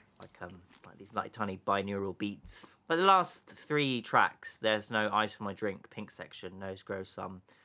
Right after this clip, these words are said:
That's a nice little sort of ambient suite. But it's just, I just think maybe this one would have been good if he'd, if, if they'd done it as an E P and taken a couple of tracks out,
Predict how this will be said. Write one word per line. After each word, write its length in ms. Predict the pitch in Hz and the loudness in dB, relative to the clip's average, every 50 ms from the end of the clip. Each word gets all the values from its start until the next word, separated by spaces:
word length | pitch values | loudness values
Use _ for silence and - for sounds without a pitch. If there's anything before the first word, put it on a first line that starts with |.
| _ _ _ _ _ | _ _ _ _ _
That's 200 | 117 110 - - | 0 0 0 0
a 40 | 117 | 2
nice 300 | 123 123 120 110 - 120 | 4 4 4 2 2 0
little 380 | 117 87 85 92 92 95 90 - - _ _ _ _ _ _ _ | 0 2 2 0 -2 -4 -6 -10 -18 _ _ _ _ _ _ _
sort 240 | _ - - 107 - | _ -4 -4 -2 -2
of 160 | 92 92 87 - - _ _ _ _ _ _ _ _ _ _ _ _ _ _ _ _ _ _ _ _ _ _ | -2 -6 -8 -10 -20 _ _ _ _ _ _ _ _ _ _ _ _ _ _ _ _ _ _ _ _ _ _
ambient 500 | 113 113 113 113 92 101 95 95 90 - | 4 4 4 2 0 -2 -4 -4 -6 -8
suite. 520 | - - - 107 92 - - _ _ - - _ _ _ _ _ _ _ _ _ _ _ _ _ _ _ _ _ _ _ _ _ _ _ _ _ | -12 -8 -6 -6 -6 -6 -10 _ _ -20 -20 _ _ _ _ _ _ _ _ _ _ _ _ _ _ _ _ _ _ _ _ _ _ _ _ _
But 320 | 131 120 110 101 92 - - _ _ _ _ _ _ _ _ _ _ _ _ _ _ _ _ _ _ _ _ _ _ _ _ _ _ _ _ _ _ _ _ _ _ _ _ _ _ _ _ _ | 6 8 8 8 6 2 -4 _ _ _ _ _ _ _ _ _ _ _ _ _ _ _ _ _ _ _ _ _ _ _ _ _ _ _ _ _ _ _ _ _ _ _ _ _ _ _ _ _
it's 220 | 107 110 104 - | -2 -2 -2 -2
just, 300 | - 139 135 - - - - | -4 -2 -2 -2 -4 2 4
I 100 | 127 135 | 4 4
just 200 | 135 160 151 - | 4 2 0 2
think 180 | 190 170 143 101 | 2 2 2 0
maybe 400 | 135 143 143 143 147 156 156 147 | -4 -2 2 4 4 6 6 4
this 140 | 127 117 - | 2 2 2
one 140 | 120 107 104 | 0 2 2
would 100 | 104 104 | 2 0
have 80 | 95 | 0
been 160 | 98 101 98 92 | -2 -4 -4 -2
good 180 | 113 101 95 | 0 0 0
if 120 | 95 - - | 0 -2 -4
he'd, 240 | 110 95 92 - - _ | -8 -8 -8 -10 -16 _
if, 120 | - 98 - - _ _ | -14 -14 -14 -14 _ _
if 100 | - - | -16 -8
they'd 180 | - 98 95 - - - _ - 110 - _ | -6 -8 -8 -8 -12 -20 _ -20 -20 -4 _
done 160 | 127 117 107 | 2 4 4
it 80 | 101 - | 2 -2
as 160 | 95 95 87 | -2 -4 -4
an 120 | 98 - - | -6 -8 -6
E 180 | - 104 104 98 | -8 -8 -8 -8
P 360 | - 127 113 104 92 95 90 | -6 -4 -4 -4 -4 -6 -12
and 100 | 90 95 | -14 -8
taken 260 | - 104 101 - 101 | -4 -4 -4 -4 -6
a 20 | 95 | -10
couple 240 | - 101 98 - 92 | -10 -10 -8 -6 -8
of 60 | - | -4
tracks 280 | - 95 98 - - | -4 -4 -4 0 4
out, 300 | 135 127 120 120 123 - | 6 8 8 6 4 0